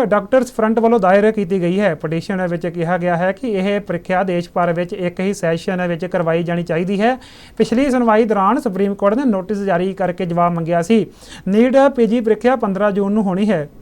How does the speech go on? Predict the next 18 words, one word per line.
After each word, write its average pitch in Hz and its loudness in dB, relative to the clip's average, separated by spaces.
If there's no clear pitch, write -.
ਉੱਤਰਾਖੰਡ 240 4
ਦੇ 277 2
ਬਹੁਤ 254 4
ਚਰਚਿਤ 269 0
ਅੰਕਿਤਾ 247 2
ਭੰਡਾਰੀ 226 2
ਕਤਲ 208 0
ਕੇਸ 190 -4
ਵਿੱਚ 175 0
ਅਦਾਲਤ 180 2
ਨੇ 226 -2
ਭਾਜਪਾ 190 0
ਲੀਡਰ 175 -2
ਅਤੇ 196 -2
ਸਾਬਕਾ 185 -2
ਮੰਤਰੀ 180 -4
ਦੇ 190 -2
ਪੁੱਤਰ 190 0